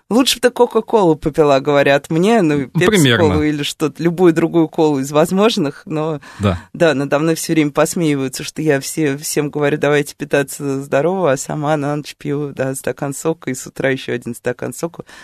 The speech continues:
Speaker 1: потому что мне нравится, и я хочу сделать себе приятное. А, можно сколько угодно пропагандировать здоровый образ жизни. А,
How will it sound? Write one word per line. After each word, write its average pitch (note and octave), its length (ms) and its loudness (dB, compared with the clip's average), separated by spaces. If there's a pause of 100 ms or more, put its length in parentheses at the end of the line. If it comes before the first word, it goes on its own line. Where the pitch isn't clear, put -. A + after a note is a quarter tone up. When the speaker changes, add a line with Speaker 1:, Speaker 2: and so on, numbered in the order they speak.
(180)
Speaker 1:
потому D3+ 260 -2
что - 160 -4
мне G3+ 140 0
нравится, D#4+ 480 2
и D#3+ 40 -6
я C3+ 140 -8
хочу B3 460 -4
сделать D3+ 360 -2
себе C3+ 300 -2
приятное. A#2+ 840 -2 (1040)
А, E3+ 520 4 (560)
можно G#3+ 320 2
сколько G#3+ 300 -4
угодно E3 300 -2
пропагандировать D#3 720 -2
здоровый C#3+ 380 0
образ C#3+ 220 -8
жизни. C#4 560 -2
А, F3 380 -2